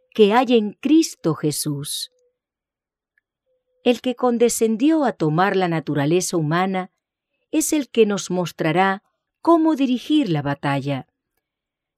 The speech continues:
Cristo dejó su obra en nuestras manos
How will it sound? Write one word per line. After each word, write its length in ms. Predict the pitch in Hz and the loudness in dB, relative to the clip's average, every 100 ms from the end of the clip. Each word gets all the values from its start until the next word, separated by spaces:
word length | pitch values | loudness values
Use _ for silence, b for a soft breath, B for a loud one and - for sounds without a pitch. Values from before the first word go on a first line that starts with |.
| _ | _
Cristo 480 | - 214 233 - 220 | 0 2 2 0 2
dejó 320 | 202 180 240 | 2 0 0
su 260 | 226 214 190 | 0 0 4
obra 320 | 214 240 220 | 6 6 4
en 120 | 202 | 0
nuestras 420 | 185 180 - 175 202 | -2 -6 -6 -6 -2
manos 520 | 220 254 175 151 | 0 0 -2 -8